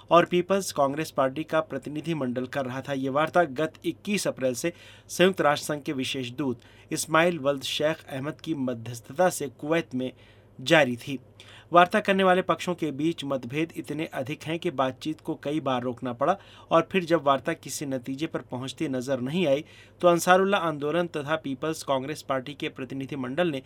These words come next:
راجنیتک پریشد کے گٹھن کا پرستاؤ پیش کر دیا۔ اس دس سدسیہ پریشد میں انصار اللہ آندولن اور پیپلز کانگریس پارٹی کے پانچ پانچ سدسیہ شامل ہوں گے۔ یہ پرستاؤ منصور ہادی کے پرتیندھی منڈل کے لیے سویکار کرنا سمبھو نہیں تھا،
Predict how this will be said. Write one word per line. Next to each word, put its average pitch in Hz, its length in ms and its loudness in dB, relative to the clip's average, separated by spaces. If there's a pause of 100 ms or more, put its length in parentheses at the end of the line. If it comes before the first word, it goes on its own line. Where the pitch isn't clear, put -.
(320)
راجنیتک 160 640 2
پریشد 135 380 -2
کے 165 100 -4 (100)
گٹھن 147 260 -2
کا 139 140 -4
پرستاؤ 127 420 -2
پیش 123 280 -6
کر 131 140 -6
دیا۔ 131 240 -4 (100)
اس - 240 -4 (140)
دس 170 240 0
سدسیہ 143 500 -4
پریشد 143 420 -4
میں 156 120 0 (460)
انصار 170 360 4
اللہ 190 160 6
آندولن 175 460 6
اور 170 200 2
پیپلز 160 640 -4
کانگریس 143 500 -2
پارٹی 131 300 -2
کے 160 200 -6
پانچ 151 500 -4
پانچ 139 220 -4
سدسیہ 127 460 -8
شامل 127 360 -2
ہوں 123 180 -4
گے۔ 135 80 -4 (380)
یہ 175 120 6
پرستاؤ 175 460 6
منصور 151 380 -2
ہادی 139 260 -4
کے 151 180 -4
پرتیندھی 135 460 -6
منڈل 131 300 -4
کے 135 180 -8
لیے 139 180 -8
سویکار 120 400 -6
کرنا 131 400 -4
سمبھو 123 380 -6
نہیں 135 180 -4
تھا، 165 140 0